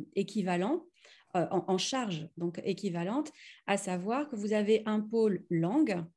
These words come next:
donc vous avez deux langues de spécialité qui sont l'anglais,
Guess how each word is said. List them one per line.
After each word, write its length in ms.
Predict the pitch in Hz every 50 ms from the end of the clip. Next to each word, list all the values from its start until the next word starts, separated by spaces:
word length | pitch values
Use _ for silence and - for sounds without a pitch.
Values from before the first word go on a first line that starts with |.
| -
donc 180 | 185 170 180 170
vous 160 | 175 170 170
avez 180 | 180 165 175 170
deux 260 | 156 151 180 254 269
langues 300 | 269 262 254 240 233 214
de 100 | 190 190
spécialité 840 | 180 - - 170 160 - 165 156 151 156 151 - 208 262 330 311 _ _ _ - - - - - _
qui 140 | - 247 220
sont 420 | - - 233 220 202 180 180 - _ _ _ -
l'anglais, 520 | 185 208 208 202 185 190 214 320 415 -